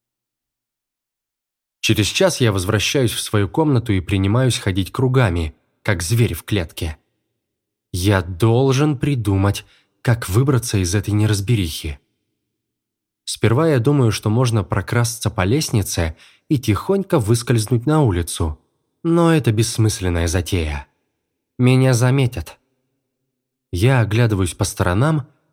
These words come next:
внимательно осматриваю комнату, письменный стол, аккуратно разложенные школьные принадлежности, еще не заправленную кровать,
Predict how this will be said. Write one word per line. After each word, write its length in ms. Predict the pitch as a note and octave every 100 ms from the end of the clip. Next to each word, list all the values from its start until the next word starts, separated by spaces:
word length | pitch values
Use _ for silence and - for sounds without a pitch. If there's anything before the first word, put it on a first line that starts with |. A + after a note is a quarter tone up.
| _
внимательно 680 | F#2 G2 G2 D3 D#3 C#3 C3+
осматриваю 600 | B2 - G#2 - F2 E2
комнату, 800 | - D#3 F3 E3 - E3 C#3 - _ _ _
письменный 560 | G#3 - F#2 F2 E2+ D#2+
стол, 600 | - - D#3 F3 D#3 A#2 - _ _ _ _
аккуратно 520 | B2 A#2 F#3 G3+ D3
разложенные 640 | A2 G#2 B2+ A2+ G#2+ G2+ G2
школьные 460 | - - B2+ G#2 F2+
принадлежности, 1120 | G2+ F#2+ E2+ A2+ D#3+ D3 C#3+ - C3+ A#2 A#2 _ _ _ _
еще 380 | F#2 G2 - B2
не 140 | A#2+ B2
заправленную 760 | C3+ B2+ B2 F#2 F#2 F2+ F2+
кровать, 580 | - G2 A2 D#3 E3